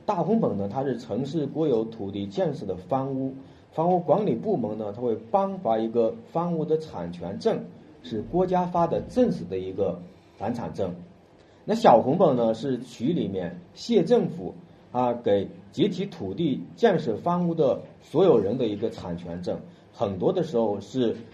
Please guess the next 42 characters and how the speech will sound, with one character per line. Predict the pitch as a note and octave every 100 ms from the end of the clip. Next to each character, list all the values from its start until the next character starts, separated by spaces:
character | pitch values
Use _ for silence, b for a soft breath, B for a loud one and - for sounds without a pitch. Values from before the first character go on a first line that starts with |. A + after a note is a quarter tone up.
| -
城 | - C3
中 | D#3 E3
村 | D#3+ D#3
的 |
一 | C3
个 | C#3+
改 | - - E2+ E2+
造 | C#3+ A#2
项 | - C3+
目， | G2 D#2+ -
没 | B2 E3+
有 | F2+
产 | - E2
权 | D#2+ E2+ E2+
证， | F2+ D#2+ - B B
所 | - C3
以 |
它 | A#2+ B2+
只 | - F#2+
能 | F#2 A2
是 | B2
村 | A2 - B2+
里 | G2
发 | - B2+
的 | B2
一 | A2+
个 | G#2
居 | G#2 C3+ C3+
住 | C#3 A#2+
证。 | D#3+ A#2+ - - B B B -
那 | A#2 B2+
么 | B2
呢， | A#2+ B2
小 | A#2 G#2 F#2+
红 | F#2+ G#2 D#3
本 | C#3 A2+
呢， | A2 A#2+ C3+ F2+
你 | G2+
就 | A2
会 | A#2
发 | A2+ B2
现 | A#2+ C#3 A2